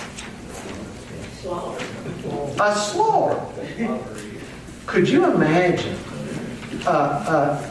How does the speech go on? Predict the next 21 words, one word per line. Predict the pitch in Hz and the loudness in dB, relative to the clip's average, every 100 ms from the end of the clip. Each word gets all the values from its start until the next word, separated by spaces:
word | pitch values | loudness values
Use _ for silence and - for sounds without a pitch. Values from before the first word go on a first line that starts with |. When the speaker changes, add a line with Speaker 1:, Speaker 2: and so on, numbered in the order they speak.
| - | 0
Speaker 2:
one | 151 196 285 254 | 4 6 6 6
nation | 226 220 - - 143 139 139 - 143 | 6 6 4 4 6 6 6 2 4
leading | 175 202 208 202 | 6 8 8 6
its | 175 - | 6 2
troops | - 175 165 - 143 | 2 4 4 4 2
out | 127 120 - - - | 4 4 2 -2 -4
in | 127 | -2
battle | 117 135 135 120 | 2 4 4 4
against | 123 - - | 2 0 -2
another | 117 110 123 113 107 | -2 0 2 4 2
nation, | 107 107 - 98 98 - - - - - - - - - - - - - | -2 -4 -4 -6 -8 -10 -12 -12 -12 -14 -14 -14 -14 -14 -14 -14 -12 -4
and | 135 120 | 0 2
the | |
battle | 117 143 190 202 | 4 4 6 4
commanders | 185 160 160 143 135 | 6 6 6 6 4
giving | 135 143 135 127 | 4 4 6 6
up | 117 117 - - | 4 0 -4 -6
and | 131 | -4
a | |
hundred | 110 113 107 156 160 170 180 180 - | -4 -4 -4 0 4 4 6 4 2
and | 120 110 | -2 -4